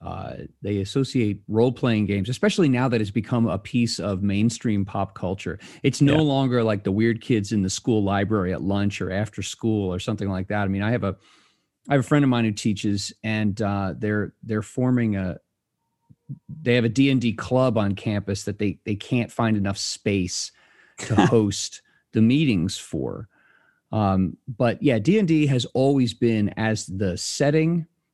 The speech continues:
Speaker 1: and as the system, whatever its system is at a given point in time. That's always the, the elephant in the room for,
Speaker 2: Yeah.
Speaker 1: uh, for gaming. But we talk about other systems. We talk about this system that, that you and I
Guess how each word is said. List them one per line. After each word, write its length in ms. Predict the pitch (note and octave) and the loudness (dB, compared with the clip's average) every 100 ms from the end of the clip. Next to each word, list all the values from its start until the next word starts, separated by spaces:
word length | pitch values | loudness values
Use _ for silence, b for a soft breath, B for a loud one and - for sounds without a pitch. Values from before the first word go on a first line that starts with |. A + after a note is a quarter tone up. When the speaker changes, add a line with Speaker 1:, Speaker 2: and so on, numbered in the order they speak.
| - | -6
Speaker 1:
and 180 | A#2 A2 | -2 0
as 340 | - G#2 G#2+ | -2 -4 -4
the 140 | - G2 | -4 -6
system, 520 | - - D3+ - F2+ | -4 0 0 0 -4
whatever 420 | G2+ A2+ A#2 G#2+ | 0 0 2 0
its 140 | F2+ - | -2 -6
system 400 | G#2 F#2+ G#2+ F2+ | -6 -6 -6 -6
is 340 | D#2 E2+ - - | -6 -10 -12 -6
at 100 | G2+ | -6
a 60 | |
given 260 | F#2+ G2 F#2+ | -4 -4 -4
point 220 | - G#2+ | -4 -6
in 40 | |
time. 200 | F#2+ G#2 | -4 -6
That's 240 | F#2 C#3+ - | 0 -2 -2
always 500 | - C3+ C#3 B2 - | 0 2 4 2 0
the, 140 | G2 | -4
the 240 | F#2+ A#2 - | 0 -2 2
elephant 420 | A2+ A2+ - F#2+ | 2 0 -2 -2
in 80 | G2+ | -2
the 80 | |
room 460 | F#2 G2+ A2 G#2 F2+ | 0 0 2 2 0
for, 420 | - G2+ G2 F#2+ | -2 0 2 2
Speaker 2:
Yeah. 160 | D2+ - - - | 2 0 -10 -8
Speaker 1:
uh, 320 | F#2 F2 F2+ E3 | -6 -6 -8 -14
for 220 | - - | -8 -6
gaming. 420 | G2+ A2+ D3 B2 G2+ | 0 2 4 4 2
But 160 | A#2+ b b b - | 0 b b b 0
we 100 | C#3+ | 4
talk 160 | F3 | 4
about 240 | D#3+ C#3 - - | 4 2 0 -2
other 300 | E3 F#3+ D3 | 2 2 0
systems. 640 | - G#2+ G2 F#2+ F#2+ F#2+ | 2 0 0 0 0 -2
We 80 | - | -4
talk 200 | A2 B2+ | 0 0
about 260 | C3 B2 G#2+ | 2 0 0
this 180 | B2+ - | -2 0
system 380 | B2 - A2+ | -2 0 2
that, 260 | G#2+ G2+ - | 2 -2 -2
that 220 | A2 G2 - _ | -2 -2 -6 _
you 180 | C3 C3+ | 2 2
and 80 | B2 | 4
I 400 | B2 C3+ C3+ B2+ | 4 4 2 0